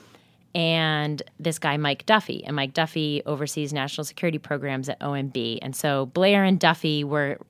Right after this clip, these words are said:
you know, right in the middle of the communications about the hold on the, on the Ukraine aid. It went, it was communicated from Trump to Mulvaney to Blair to Duffy and then out into the agencies to, to, um,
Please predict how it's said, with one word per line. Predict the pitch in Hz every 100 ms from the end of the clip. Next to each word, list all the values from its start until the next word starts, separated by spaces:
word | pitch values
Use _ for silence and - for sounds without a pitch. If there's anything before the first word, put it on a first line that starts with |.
| -
you | - 151
know, | 147
right | 196 220
in | 185
the |
middle | 175 165 160
of | 147 131
the |
communications | - 170 156 151 151 151 151 139 135
about | 135 135 131 -
the |
hold | 139 147 139 135
on | 135
the, | 135 113
on | 135
the | 135
Ukraine | 127 123 147 139
aid. | 135 113 - - - -
It | -
went, | 160 -
it | 156 151
was | 139 - -
communicated | - 165 156 - 143 135
from | - 160
Trump | - 233 240 - _ _
to | -
Mulvaney | 156 143 165 156 151
to | -
Blair | 147 135 139 135
to | -
Duffy | 151 175 - 151
and | 147
then | 147 139
out | 139
into | - -
the | 131 120
agencies | 131 127 - 113 -
to, | - 127 113 -
to, | - 131 120 113 -
um, | 123 110 113